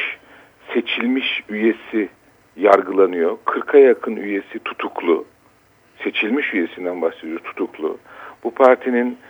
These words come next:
e, aşağı yukarı, e, e, üç eş başkan yardımcısı, parti disiplin kurulu başkanı, il yönetim kurulu üyeleri,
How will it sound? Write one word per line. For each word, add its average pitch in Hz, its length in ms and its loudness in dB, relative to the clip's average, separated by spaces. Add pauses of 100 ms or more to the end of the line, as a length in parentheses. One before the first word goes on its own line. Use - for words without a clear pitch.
(240)
e, 95 220 4
aşağı 127 520 2
yukarı, 113 760 4
e, 92 60 0 (1700)
e, - 40 -2 (960)
üç - 240 -2
eş - 280 6
başkan 113 380 2
yardımcısı, 98 960 0 (1400)
parti 120 400 6
disiplin - 460 -10
kurulu 104 340 -6
başkanı, 85 600 0 (1300)
il 123 220 2
yönetim 117 420 2
kurulu 107 420 -2
üyeleri, 82 580 0